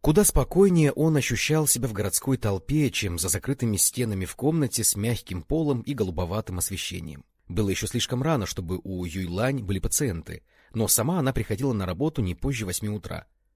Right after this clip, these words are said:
Ван Цин как раз успеет обсудить с ней свои сомнения. Он беззвучно открыл дверь и заглянул внутрь. Юйлань действительно оказалась там. Сидела на полу, чуть склонившись вперед, с телефоном в руках. А напротив...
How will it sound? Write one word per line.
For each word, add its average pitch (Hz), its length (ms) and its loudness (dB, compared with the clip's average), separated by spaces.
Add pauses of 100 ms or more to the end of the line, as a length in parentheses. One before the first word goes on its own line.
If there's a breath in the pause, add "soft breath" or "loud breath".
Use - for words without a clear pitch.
(300)
Ван 90 220 0
Цин 95 200 0
как 92 180 -6
раз 95 180 -4
успеет - 340 -2
обсудить - 380 -4
с - 80 -2
ней 113 160 -2
свои 92 220 -6
сомнения. 82 520 -6 (760)
Он 104 180 -2
беззвучно 95 540 -2
открыл 87 260 -6
дверь 95 340 -2
и 117 80 -6
заглянул 104 340 -2
внутрь. 87 360 -6 (540)
Юйлань 95 540 -2
действительно 120 520 -2
оказалась 92 420 -6
там. 82 260 -10 (380)
Сидела 101 400 -2
на 101 120 -4
полу, 92 320 -4 (140)
чуть 170 160 -2
склонившись 95 580 -2
вперед, 95 480 -4
с - 80 -10
телефоном 110 420 -4
в 95 60 -8
руках. - 420 -10 (140)
А 104 80 -2
напротив... 123 600 -2